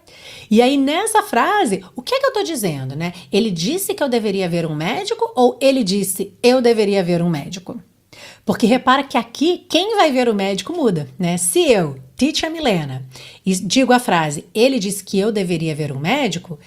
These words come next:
é que ele, uma pessoa qualquer, digamos o João, disse que eu, Teacher Milena, deveria ver um médico. Mas se a frase for,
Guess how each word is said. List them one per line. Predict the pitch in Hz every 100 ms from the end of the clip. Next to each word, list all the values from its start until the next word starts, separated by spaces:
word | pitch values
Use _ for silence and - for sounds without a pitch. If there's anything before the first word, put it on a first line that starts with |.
| _ -
é | 180
que | 185 208
ele, | 190 214 311 440
uma | 311 202
pessoa | 185 180 185
qualquer, | 170 185 214 247
digamos | 214 175 165
o |
João, | 196 277 214 254
disse | 208 214
que | - 277
eu, | 226 370 427
Teacher | 247 185 214
Milena, | 202 220 190 226 311 - -
deveria | 208 233 254 170 196
ver | 185
um | 247
médico. | 339 160 139 - - - - -
Mas | 180 240 359 339
se | - 285
a | 311
frase | 302 254 254
for, | 254 247 185 127